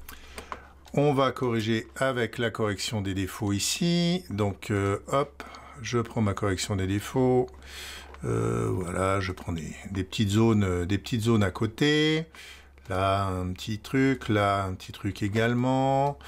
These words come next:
Là, je vais rester normal. Là, ici, on voit, il y a des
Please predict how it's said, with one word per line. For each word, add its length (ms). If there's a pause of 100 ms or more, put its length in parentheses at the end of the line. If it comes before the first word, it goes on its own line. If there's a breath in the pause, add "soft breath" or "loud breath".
(500 loud breath)
Là, 400
je 200
vais 460
rester 600
normal. 440
Là, 200
ici, 480
on 120
voit, 220
il 60
y 40
a 40
des 400